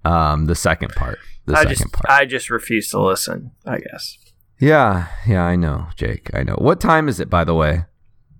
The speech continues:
Speaker 2: Uh, seven forty.
Speaker 1: What time is it for me?
Speaker 2: Six forty.
Speaker 1: A M or P M?
Speaker 2: A M.
Speaker 1: Hmm. Yeah.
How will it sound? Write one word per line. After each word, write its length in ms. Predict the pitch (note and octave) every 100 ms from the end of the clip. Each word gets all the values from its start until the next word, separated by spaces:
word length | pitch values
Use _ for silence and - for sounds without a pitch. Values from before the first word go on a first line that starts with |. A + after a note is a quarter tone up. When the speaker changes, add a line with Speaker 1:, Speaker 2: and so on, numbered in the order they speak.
| _ - - _ - -
Speaker 2:
Uh, 300 | C3 G#2 G2+
seven 380 | - D#3+ C3+ C3
forty. 680 | - - A#2+ A2+ A2 A2 - - - - _ - _ -
Speaker 1:
What 180 | A2
time 180 | A#2 G2+
is 80 | G2
it 120 | F2
for 100 | F2
me? 360 | E2+ E2 F2+ G2+ - _ _ - -
Speaker 2:
Six 400 | - D#3+ - -
forty. 500 | - - - C3 C#3+ - _ _ _ -
Speaker 1:
A 160 | A2
M 200 | A#2+ A#2+
or 80 | G#2
P 200 | - F2+
M? 300 | D#2+ D#2+ G2+ _ _
Speaker 2:
A 180 | D3+ A#2 -
M. 240 | - B2 _ _ _ _ _ _
Speaker 1:
Hmm. 260 | F2 E2 D#2 E2 - - _ _ _ -
Yeah. 200 | -